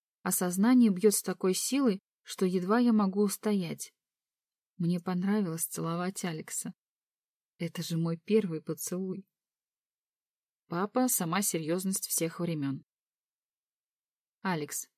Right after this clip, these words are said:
я хочу знать подробный план вашего предстоящего путешествия". Я узнаю этот тон голоса. Так в папе просыпается дознаватель.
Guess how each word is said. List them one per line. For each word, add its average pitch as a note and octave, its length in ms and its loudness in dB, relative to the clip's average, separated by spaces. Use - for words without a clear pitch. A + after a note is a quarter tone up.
я G3 160 2
хочу F#3+ 260 -4
знать F#3 460 -2
подробный F3 480 0
план B3+ 320 2
вашего A3 340 0
предстоящего G3+ 800 -2
путешествия". F#3+ 840 -4
Я C4 240 0
узнаю A#3 380 2
этот F#3+ 340 0
тон D#3+ 220 -8
голоса. D3+ 480 -8
Так A3 180 -2
в - 80 -16
папе A#3+ 300 0
просыпается F3+ 680 -4
дознаватель. F3+ 760 -2